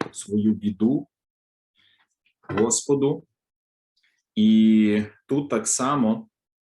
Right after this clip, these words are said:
у нас є, е, ті, хто виступають проти нього, е, проти Давида. І подібно як, е, і попередній псалом,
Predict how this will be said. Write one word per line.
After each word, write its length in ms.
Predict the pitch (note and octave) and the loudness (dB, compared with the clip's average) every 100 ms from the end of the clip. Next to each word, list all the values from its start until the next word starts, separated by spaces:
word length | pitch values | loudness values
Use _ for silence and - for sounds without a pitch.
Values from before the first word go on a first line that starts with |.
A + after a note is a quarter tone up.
| _ _ _ _ _ _ _ _ _ _ - | _ _ _ _ _ _ _ _ _ _ -16
у 80 | A2 | -10
нас 540 | G#2 A2 - - - _ - | -8 -6 -8 -14 -20 _ -18
є, 600 | E2+ F2+ G2+ G#2+ G2+ - _ _ _ F2 | -14 -8 -2 -2 -4 -8 _ _ _ -18
е, 340 | E2+ D#2+ - | -14 -14 -16
ті, 340 | - A2+ B2 A#2 | -4 0 2 0
хто 360 | - - G2+ | -4 -6 -2
виступають 720 | F#2+ F#2+ - G2 G#2 G#2 G#2 - | -2 -4 -8 -6 -2 -2 -4 -8
проти 300 | G2 G2 F#2 | -8 -6 -6
нього, 380 | F#2 D2 - _ _ _ _ _ _ _ _ _ D#2 | -6 -8 -12 _ _ _ _ _ _ _ _ _ -10
е, 180 | D#2 | -8
проти 340 | D#2 G#2 G2+ G2+ | -6 -4 -2 -2
Давида. 680 | F#2 F#2+ B2+ C3+ G#2+ A#2 _ _ _ _ _ _ _ _ _ - | -2 0 0 0 -2 -4 _ _ _ _ _ _ _ _ _ -4
І 260 | A2 A2 | 0 2
подібно 720 | G#2+ - A2 A2+ D3+ B2 A2 | 0 -2 -2 -2 -2 2 2
як, 520 | A2 A2 A2 G#2+ - - - _ _ _ - | 2 2 0 -2 -4 -14 -20 _ _ _ -12
е, 500 | F2 F2 F2 E2+ - | -10 -8 -6 -6 -6
і 80 | G#2+ | -4
попередній 640 | A2 A2 A2 B2 E3 C#3+ | -4 -2 -2 -2 -4 -6
псалом, 640 | A2 - F#2+ F2 E2+ G2+ | -6 -6 -6 -4 -6 -10